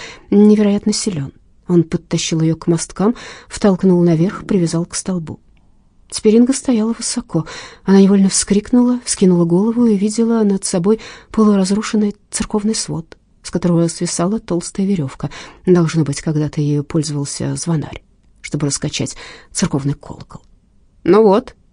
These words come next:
сейчас всё будет закончено», с какой-то болезненной суетливостью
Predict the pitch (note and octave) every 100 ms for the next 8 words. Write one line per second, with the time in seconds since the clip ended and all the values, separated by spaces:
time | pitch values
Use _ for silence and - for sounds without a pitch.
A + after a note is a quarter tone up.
0 | _ - - F#4 A4 - F4 A3+ D#4+ F#3+
1 | - B2+ - - - _ _ _ _ _
2 | - - C#3 - D#3 C#3 C#3+ C#3 C#3+ C#3+
3 | C#3 D#3+ D3 D#3+ D#3+ - A3+